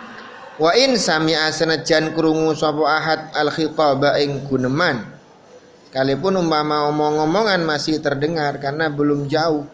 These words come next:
Cuman berpaling dan sudah melangkahkan kakinya. Maka dianggap pisah sudah.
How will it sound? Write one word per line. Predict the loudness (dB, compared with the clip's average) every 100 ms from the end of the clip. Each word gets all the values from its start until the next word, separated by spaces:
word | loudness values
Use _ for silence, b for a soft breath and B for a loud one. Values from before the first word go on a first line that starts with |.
| -20 -20 -20 -20 -20 -14
Cuman | -8 -4 -2
berpaling | 0 0 0 0 0 0
dan | -2 -4
sudah | -2 -2
melangkahkan | 0 -2 -2 -6 -6 -6
kakinya. | -6 -8 -6 -6 -6 -10 -16 -20 -20 -20 -20 -20
Maka | -16 -4 -2
dianggap | 0 -2 -4 -8
pisah | -8 -6 -6
sudah. | -8 -14 -20